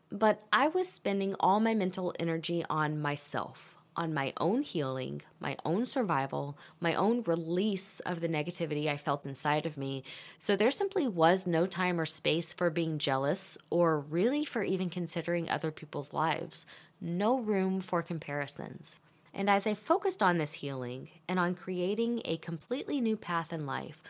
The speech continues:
where I had to face things like perfectionism and self-loathing, I started seeing the shoulda, coulda, woulda parts of my life from a realistic perspective instead of an emotional one.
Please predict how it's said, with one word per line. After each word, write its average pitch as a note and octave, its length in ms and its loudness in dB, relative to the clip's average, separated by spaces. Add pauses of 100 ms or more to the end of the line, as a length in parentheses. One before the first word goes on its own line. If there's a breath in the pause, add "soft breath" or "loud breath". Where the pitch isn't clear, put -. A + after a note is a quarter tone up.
(240 loud breath)
where F3+ 220 2
I E3+ 60 4
had A#3 420 0
to B3 140 0
face E3 260 0
things C#3+ 420 -6
like D3 280 -2
perfectionism C#3 920 -4
and D#3+ 120 -6
self-loathing, B2+ 880 -4 (440 loud breath)
I G3 100 0
started D#4+ 480 0
seeing A#3 580 0
the F3 440 -2
shoulda, B3 420 0
coulda, G#3 300 -2
woulda F#3+ 340 4
parts D3 400 -2
of E3 140 -6
my D3+ 140 -2
life C#3 320 -2
from E3 260 -2
a C#3+ 100 -2
realistic G#3+ 580 4
perspective - 680 -6 (100)
instead G3 380 0
of G#3 140 0
an F#3 80 0
emotional D3+ 520 -2
one. C3 400 -6